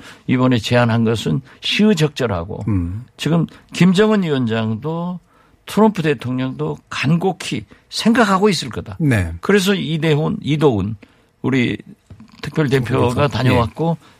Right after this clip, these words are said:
Speaker 1: 비건 차관도 오는 것 아닌가.
Speaker 2: 음.
Speaker 1: 좋잖아요.
Speaker 2: 예.
Speaker 1: 예.
Speaker 2: 적어도 이게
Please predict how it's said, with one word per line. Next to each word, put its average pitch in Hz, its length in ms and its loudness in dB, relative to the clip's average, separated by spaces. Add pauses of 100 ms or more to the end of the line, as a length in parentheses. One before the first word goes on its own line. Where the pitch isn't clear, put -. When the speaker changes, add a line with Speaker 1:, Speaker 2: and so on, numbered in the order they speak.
Speaker 1:
비건 131 340 2
차관도 143 480 0
오는 131 240 4
것 143 160 2
아닌가. 101 580 0
Speaker 2:
음. 101 260 -2
Speaker 1:
좋잖아요. 151 600 0 (160)
Speaker 2:
예. 90 160 -2 (280)
Speaker 1:
예. 82 120 -6 (800)
Speaker 2:
적어도 165 640 2
이게 120 220 -4